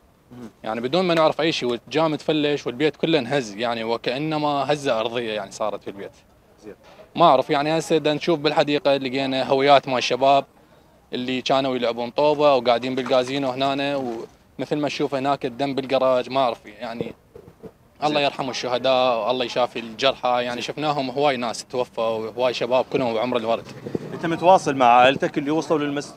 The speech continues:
Speaker 2: للمستشفى، ذكروا لك شنو حالتهم الصحية؟
Speaker 1: والله بصراحة
Speaker 2: يعني
Speaker 1: بعدني
Speaker 2: جرح-
Speaker 1: حد هسه مو مخابرهم، يعني التهينا هنا كل ساعة يجون جماعة الدفاع المدني والشرطة وأوراق تحقيقية وكذا وما نعرف بعد. هسه احنا خابرناهم البنية مص-، مصوبة بالمستشفى.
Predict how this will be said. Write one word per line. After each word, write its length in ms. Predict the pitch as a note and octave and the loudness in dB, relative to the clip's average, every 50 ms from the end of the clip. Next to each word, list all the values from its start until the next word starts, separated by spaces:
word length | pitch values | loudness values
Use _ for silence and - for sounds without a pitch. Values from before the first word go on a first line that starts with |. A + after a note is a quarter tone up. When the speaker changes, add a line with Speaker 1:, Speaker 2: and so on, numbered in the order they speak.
| - - | -14 -10
Speaker 2:
للمستشفى، 500 | B2 C3+ C3+ - - D#3 - - C3+ A2 - - - - - C3 | -8 -8 -6 -4 -4 -4 -4 -4 -6 -8 -8 -12 -20 -20 -12 -12
ذكروا 280 | C#3 - D#3 E3 D#3+ D3+ D3 | -8 -2 2 2 4 4 2
لك 80 | C3+ - | 0 -2
شنو 180 | - D#3+ D3 | -4 -6 -4
حالتهم 420 | - C#3+ C#3+ D3 D3+ - D3+ C#3 C3+ | 0 2 2 2 2 -2 -4 -6 -6
الصحية؟ 300 | - - - C3 D3 E3 | -6 -6 -2 4 6 6
Speaker 1:
والله 180 | F3 F3 E3+ | 8 6 4
بصراحة 300 | D#3+ - F#3 F3 F3+ - | 4 4 6 6 6 6
Speaker 2:
يعني 120 | C#3+ C#3 E3 | 6 6 4
Speaker 1:
بعدني 200 | E3 E3+ F3 D#3+ | 4 4 2 2
Speaker 2:
جرح- 80 | D3 | 2
Speaker 1:
حد 160 | E3+ E3+ E3 | 2 2 4
هسه 300 | D#3+ D#3+ E3 D#3+ - F3 | 4 4 4 4 4 2
مو 80 | D#3+ D#3+ | 2 2
مخابرهم، 440 | D3+ - C#3+ A#2+ A2+ A2 A2 A2 A2 | 2 4 4 4 4 4 0 -2 -2
يعني 200 | A2+ A2+ A#2+ A#2+ | -2 -2 -2 -2
التهينا 440 | A2 - - C#3+ D#3 D#3 D3+ D3 C#3+ | -6 -8 -6 -4 -2 -2 0 0 0
هنا 240 | D3 D3+ D3 C#3 | 0 0 0 0
كل 120 | - - D3 | -2 -4 -4
ساعة 180 | - - C3+ | -2 -2 -2
يجون 320 | B2 A#2+ A2+ A#2+ B2 A#2+ A2+ | -2 -2 -4 -4 -6 -4 -2
جماعة 280 | B2 B2 B2+ A#2+ A2+ - | -2 0 0 -2 -2 -4
الدفاع 340 | A#2+ A2+ A#2 - B2+ B2 A2+ | -6 -8 -4 0 2 2 2
المدني 460 | A#2 A#2+ B2+ B2+ A#2 B2+ B2 B2+ A#2+ | 0 0 -4 -2 -2 -2 -4 -4 -4
والشرطة 480 | A#2+ A2+ - - C3 B2 - - B2+ B2 | -6 -6 -6 -4 -4 -4 -2 0 0 2
وأوراق 380 | B2+ A#2+ A#2 A#2 A#2 A#2 A#2 | 2 2 2 2 2 0 0
تحقيقية 520 | - - - - - A2 G#2+ - A#2 A2+ A2+ | -4 -8 -10 -8 -8 -8 -8 -8 -6 -4 -4
وكذا 360 | G#2+ - - A#2 A2 B2 C3 | -6 -6 -8 -6 -2 -2 -2
وما 320 | D#3 E3+ C#3+ A#2+ A#2+ C#3 | -2 -2 -4 -4 -4 -2
نعرف 280 | - A#2+ A2 A2 - - | -2 -2 -2 -2 -4 -4
بعد. 200 | A2+ G#2 A2+ A#2+ | -2 -2 -2 -4
هسه 200 | B2+ - - C#3 | -6 -4 -6 -6
احنا 160 | - C#3+ C#3 | -4 -4 -2
خابرناهم 580 | - D#3 D3 C3+ C#3 C#3+ D3+ D#3+ D#3 D#3 D#3+ D3+ | 2 2 4 4 2 0 0 0 0 0 0 -2
البنية 360 | C#3 C3+ C3 D3 D3+ D3 D3 | -4 -4 -2 -2 -2 -2 -2
مص-، 340 | C#3+ C#3 C3 - - - C3 | -2 -4 -6 -6 -12 -12 -12
مصوبة 480 | B2+ - - - D3 C#3+ C3 B2 B2+ | -12 -6 -2 0 0 0 0 0 -2
بالمستشفى. 680 | B2+ C#3 C#3 C3 A2+ - - A#2+ - - - C#3 D#3+ | -2 -2 -4 -4 -6 -6 -8 -8 -8 -6 -6 -6 -6